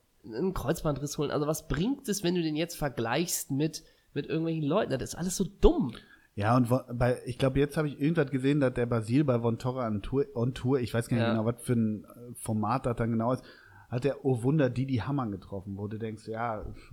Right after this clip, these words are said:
Speaker 2: okay, das
Speaker 1: Didi
Speaker 2: wird
Speaker 1: Hamann
Speaker 2: ja
Speaker 1: hat Zeit, glaub
Speaker 2: Ja,
Speaker 1: ich,
Speaker 2: und
Speaker 1: auch,
Speaker 2: Didi
Speaker 1: ja.
Speaker 2: Hamann ist bei Sky
Speaker 1: Ja.
Speaker 2: und, äh,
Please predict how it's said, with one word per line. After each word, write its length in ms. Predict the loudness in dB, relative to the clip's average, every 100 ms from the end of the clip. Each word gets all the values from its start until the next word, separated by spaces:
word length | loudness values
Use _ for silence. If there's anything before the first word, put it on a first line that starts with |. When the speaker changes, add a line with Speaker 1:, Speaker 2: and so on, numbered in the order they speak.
| -14
Speaker 2:
okay, 340 | -12 -6 -6
das 120 | -4 -4
Speaker 1:
Didi 140 | 0
Speaker 2:
wird 80 | 2
Speaker 1:
Hamann 180 | 4 2
Speaker 2:
ja 40 | 0
Speaker 1:
hat 120 | 0
Zeit, 460 | 6 6 6 0 0
glaub 180 | 2
Speaker 2:
Ja, 180 | 6 6
Speaker 1:
ich, 40 | 6
Speaker 2:
und 60 |
Speaker 1:
auch, 40 | 2
Speaker 2:
Didi 160 | 4 4
Speaker 1:
ja. 80 | 4
Speaker 2:
Hamann 300 | 0 -2 -4
ist 80 |
bei 140 | -2 -2
Sky 440 | -4 -2 0 2 2
Speaker 1:
Ja. 180 | 2 2
Speaker 2:
und, 140 | -2
äh, 160 | -6 -8